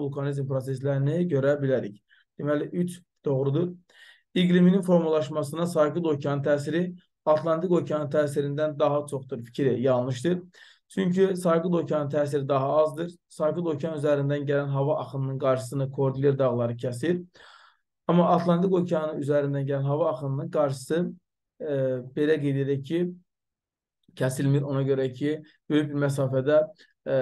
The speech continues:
düzənliklər yerləşir. Ona görə Atlantik Okeanı daha çox təsirə malikdir. O baxımdan dörd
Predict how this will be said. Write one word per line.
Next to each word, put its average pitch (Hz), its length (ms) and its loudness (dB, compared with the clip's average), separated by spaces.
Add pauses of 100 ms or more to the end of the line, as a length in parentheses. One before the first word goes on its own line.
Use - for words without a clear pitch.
(380)
düzənliklər 143 680 2
yerləşir. 123 400 -4
Ona 147 160 -2
görə 139 240 2
Atlantik 139 380 0
Okeanı 139 480 -2
daha 135 240 0
çox 120 180 -6
təsirə 127 400 -2
malikdir. 123 580 0 (640)
O 170 120 4
baxımdan 170 640 2
dörd 156 220 2